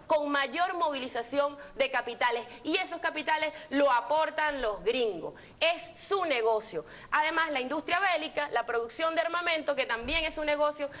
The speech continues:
que también la guerra es uno de sus principales instrumentos de dominación y de penetración, han hecho de estrategias como el Plan Colombia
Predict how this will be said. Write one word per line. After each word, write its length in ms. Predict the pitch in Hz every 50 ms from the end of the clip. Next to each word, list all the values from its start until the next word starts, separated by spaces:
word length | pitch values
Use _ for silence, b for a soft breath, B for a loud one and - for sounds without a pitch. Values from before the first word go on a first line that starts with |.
| B B
que 100 | 277 269
también 440 | 269 247 240 262 294 311 320 320 320
la 140 | 302 277 262
guerra 520 | 247 330 339 339 320 277 254 262 262 262 B B B B
es 120 | - 294
uno 220 | 285 311 311 302 302
de 140 | 294 294 294
sus 120 | 277 269
principales 640 | - - 277 277 262 - 254 - 269 262 - 311 311
instrumentos 600 | 311 302 - 269 254 262 269 269 269 277 277 285 B B B B B
de 140 | 214 269 277
dominación 720 | 285 285 294 311 302 294 302 294 - 320 311 302 285 285 - B B B
y 120 | 254 262
de 140 | 262 277 285
penetración, 680 | - 311 302 302 294 302 294 294 294 302 302 285 285 285 B B B B
han 200 | 262 302 339 349
hecho 380 | 339 320 - - 320 - - B B B B B B
de 100 | 269 277
estrategias 560 | 277 - 269 254 - - 311 330 320 294 285
como 200 | - 277 254 247
el 100 | 240 240
Plan 300 | 240 - 269 277 285 294
Colombia 640 | 285 339 359 403 440 415 359 320 294 311 311 320